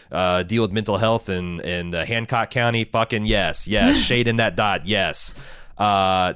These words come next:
Speaker 1: that's one thing you can do to help everybody else who's struggling to get help.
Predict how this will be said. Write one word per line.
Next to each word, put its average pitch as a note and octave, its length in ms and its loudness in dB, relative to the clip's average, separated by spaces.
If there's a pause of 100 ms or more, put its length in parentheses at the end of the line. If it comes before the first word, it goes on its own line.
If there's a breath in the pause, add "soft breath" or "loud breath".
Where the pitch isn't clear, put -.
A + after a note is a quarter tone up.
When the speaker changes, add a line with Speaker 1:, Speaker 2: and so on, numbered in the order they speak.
Speaker 1:
that's A#2 240 0
one A#2 180 0
thing A2+ 100 0
you G#2+ 60 0
can G2 120 -6
do G2+ 120 0
to F#2 80 2
help G2 320 0
everybody F#2+ 560 0
else F2+ 440 -2
who's F2+ 180 -6
struggling F#2+ 400 -2
to E2 80 -8
get D#2+ 320 -6 (200)
help. - 380 -12